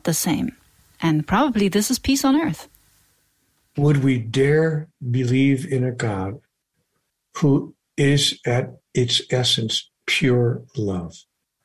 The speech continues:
Speaker 2: What I've suggested in the book, The God Solution, is that the solution to all of humanity's challenges, our emotional and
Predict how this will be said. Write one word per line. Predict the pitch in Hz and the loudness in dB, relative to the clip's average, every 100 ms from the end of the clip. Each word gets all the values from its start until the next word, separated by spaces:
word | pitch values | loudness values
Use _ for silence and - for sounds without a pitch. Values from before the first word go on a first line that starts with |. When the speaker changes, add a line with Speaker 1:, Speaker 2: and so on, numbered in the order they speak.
| _ _ _ _ _ _ - | _ _ _ _ _ _ -6
Speaker 2:
What | - 147 | 2 4
I've | 147 | 4
suggested | 147 143 117 143 143 - 131 | 2 0 0 0 0 0 -2
in | 117 139 143 135 - _ | 0 2 2 0 -6 _
the | 175 139 117 | -2 0 0
book, | 113 156 95 - | 0 0 -2 -6
The | 113 | -6
God | 110 123 113 | -4 -2 -2
Solution, | - - 117 143 143 - 107 - _ _ _ _ _ - | -4 -2 0 0 -2 -6 -10 -12 _ _ _ _ _ -4
is | 127 | 0
that | 156 135 - | 0 0 -2
the | |
solution | 135 - 143 156 - 147 143 | -2 0 2 2 2 0 0
to | - 135 131 - - - | 0 2 2 0 -6 -4
all | 185 | 0
of | 233 - | 0 0
humanity's | 135 127 123 117 123 117 - - _ _ _ _ _ _ _ | 0 2 0 0 -2 -2 -4 -8 _ _ _ _ _ _ _
challenges, | - 190 143 110 95 95 - - _ _ _ _ _ _ _ - | -2 2 2 0 -4 -6 -8 -12 _ _ _ _ _ _ _ -4
our | 139 127 | 0 2
emotional | 123 131 139 - 131 131 131 185 | 2 2 2 0 -2 -2 -2 -4
and | 117 117 120 | -4 -4 -6